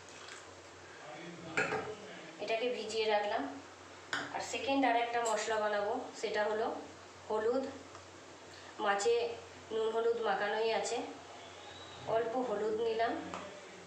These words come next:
আর কাশ্মীরি মির্চি, একটু কালারের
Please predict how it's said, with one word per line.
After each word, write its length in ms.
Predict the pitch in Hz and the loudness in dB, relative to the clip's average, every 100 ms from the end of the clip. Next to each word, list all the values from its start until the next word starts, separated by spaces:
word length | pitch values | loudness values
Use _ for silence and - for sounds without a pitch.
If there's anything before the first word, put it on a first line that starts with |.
| - - 587 587 - - - - - - - - - 208 | -14 -10 -8 -2 -2 -2 -8 -14 -16 -16 -16 -14 -6 0
আর 100 | 190 180 | 2 4
কাশ্মীরি 440 | 208 196 - 214 220 | 4 4 2 2 2
মির্চি, 360 | 208 202 - 233 285 285 - - - - - 185 175 160 160 - - 131 123 - - - - - - - - - - - - - - - - - - - - - - - - - | 2 0 0 0 0 -4 -8 -10 -10 -10 -10 -12 -12 -12 -12 -12 -12 -12 -14 -14 -14 -14 -16 -18 -20 -20 -20 -20 -20 -20 -20 -20 -20 -20 -20 -20 -20 -20 -20 -18 -18 -18 -18 -14
একটু 120 | 233 233 214 | -6 2 6
কালারের 400 | 196 202 208 | 6 6 4